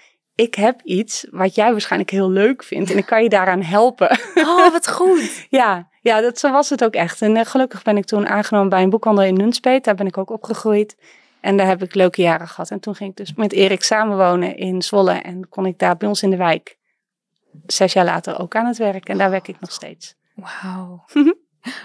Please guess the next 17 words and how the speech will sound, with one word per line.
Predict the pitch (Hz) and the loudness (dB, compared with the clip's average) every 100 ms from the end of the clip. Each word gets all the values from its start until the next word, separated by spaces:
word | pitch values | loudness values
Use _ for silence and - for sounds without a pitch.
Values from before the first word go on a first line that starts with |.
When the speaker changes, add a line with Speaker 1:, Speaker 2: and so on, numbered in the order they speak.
| - | -6
Speaker 2:
Wat | 190 180 | -4 -2
leuk. | 208 262 190 - | 0 2 0 0
Ja, | 208 262 196 | 0 2 4
want, | 220 269 | 6 6
Speaker 1:
Ja. | |
Speaker 2:
want, | 240 254 | 4 0
maar | 220 247 | 0 2
las | 277 370 | 2 2
jij | 330 269 | 0 2
dan | 254 | 2
als | 226 208 | 0 -2
kind | - 269 226 | -2 0 2
ook | 202 196 | 0 -2
gewoon | 190 175 | -2 -2
al | |
heel | 165 165 | -4 -8
veel? | 160 170 226 339 | -8 -8 -8 -10